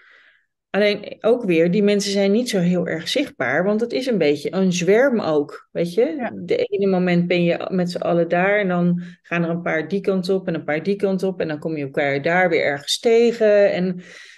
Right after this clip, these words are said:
Speaker 1: weet je, dat is een, veel meer een fluïde, organisch geheel dan ik ben dit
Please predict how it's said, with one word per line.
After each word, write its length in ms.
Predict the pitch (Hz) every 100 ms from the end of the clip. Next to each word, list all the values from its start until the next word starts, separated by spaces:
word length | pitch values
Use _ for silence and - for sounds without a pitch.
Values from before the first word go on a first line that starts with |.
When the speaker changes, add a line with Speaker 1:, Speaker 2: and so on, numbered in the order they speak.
| _
Speaker 1:
weet 180 | 202 196
je, 140 | 240
dat 160 | 220 202
is 140 | 208
een, 340 | 214 202 202 202
veel 280 | 202 233 240
meer 240 | 214 202
een 120 | 196
fluïde, 920 | 180 208 202 208 226 208 196 185 185 185 - - _ -
organisch 720 | 190 180 214 208 208 180 175
geheel 760 | - 170 214 214 165 180 214 - -
dan 580 | - 185 175 175 180 175 175 - _ _ _ _ _
ik 320 | 196 214 170
ben 260 | 175 170 165
dit 600 | 226 339 - - -